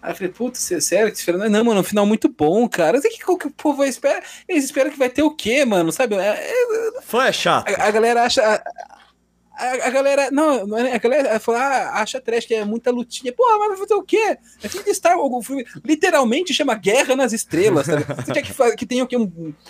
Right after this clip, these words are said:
Speaker 1: um fim conceitual? A série inteira foi mó conceitual, foi mó da hora. E o
Speaker 2: É
Speaker 1: final
Speaker 2: dança
Speaker 1: tinha que ser
Speaker 2: com
Speaker 1: daquele
Speaker 2: ursinho
Speaker 1: jeito,
Speaker 2: que
Speaker 1: com tiro,
Speaker 2: taca
Speaker 1: porrada e
Speaker 2: pedra.
Speaker 1: bomba, é.
Speaker 2: É, eles querem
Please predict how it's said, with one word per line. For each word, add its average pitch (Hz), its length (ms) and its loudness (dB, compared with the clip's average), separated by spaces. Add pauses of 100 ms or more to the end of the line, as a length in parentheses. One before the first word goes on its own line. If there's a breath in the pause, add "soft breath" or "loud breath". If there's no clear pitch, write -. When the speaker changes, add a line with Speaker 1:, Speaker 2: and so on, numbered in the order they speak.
(160 soft breath)
Speaker 1:
um 185 80 -2
fim 208 220 -2
conceitual? 180 920 4 (140)
A 185 80 0
série 240 240 -2
inteira 233 260 0
foi 220 120 -4
mó 202 120 0
conceitual, 196 380 -4
foi 185 100 -4
mó 196 120 4
da 220 160 0
hora. 185 240 2
E 190 40 -4
o 185 40 -6
Speaker 2:
É - 20 -10
Speaker 1:
final 180 180 -2
Speaker 2:
dança 226 120 2
Speaker 1:
tinha 233 100 2
que 214 80 0
ser 156 120 0
Speaker 2:
com - 120 -12
Speaker 1:
daquele 196 160 0
Speaker 2:
ursinho 226 200 0 (100)
Speaker 1:
jeito, 175 120 2
Speaker 2:
que 180 80 0
Speaker 1:
com 175 140 2
tiro, 262 140 0
Speaker 2:
taca 254 60 -6
Speaker 1:
porrada 226 240 2
e - 40 -4
Speaker 2:
pedra. 139 200 0
Speaker 1:
bomba, 175 360 0
é. 131 120 -8 (320)
Speaker 2:
É, 165 280 -12 (480)
eles 131 240 -4
querem 381 240 4